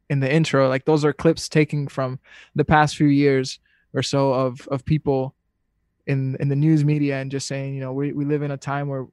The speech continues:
like, we're so divided, we're so s-, apart ideologically as people, as a country. And I work at a car dealership,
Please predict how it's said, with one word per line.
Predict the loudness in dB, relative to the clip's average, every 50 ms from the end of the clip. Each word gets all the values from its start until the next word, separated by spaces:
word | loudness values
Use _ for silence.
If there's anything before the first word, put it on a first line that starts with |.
| _ _ -18
like, | -18 -18 -18 _ -16
we're | -14 -14
so | -10 -6 -4 -4
divided, | -2 -2 -2 0 0 0 0 -2 -2
we're | -4 -6 -8
so | -10 -8 -6 -4 -4 -4 -6 -8 _ _ _ _ _ _ _ _ _ _ -14
s-, | -12 -12 -12 _ _ _ -6
apart | -4 0 2 4 4 4 4 4
ideologically | 4 4 6 4 4 4 4 4 4 2 0 -2 0 0 0 0
as | 0 0 -2
people, | -4 -2 0 0 0 0 -2 -2 -2
as | -2 -2
a | -4 -4
country. | 0 2 2 2 2 -2 -4 -6 -8 -10 -14 _ _ _ _ _ _ _ _ _ _ _ _ _ _ _ _ _ _ _ _ _ _ _ -20 -20 _ -8
And | -6 -6 -4 -4 -6 -6 -8 -10 -12 _ _ _ _ -2
I | -2 0
work | 2 0 0 -2 -4 -10 -20 _ _ _ _ _ _ _ -6 -4
at | -4 -4
a |
car | -4 -2 -2 -2 0
dealership, | -2 -2 -4 -4 -4 -4 -6 -6 -6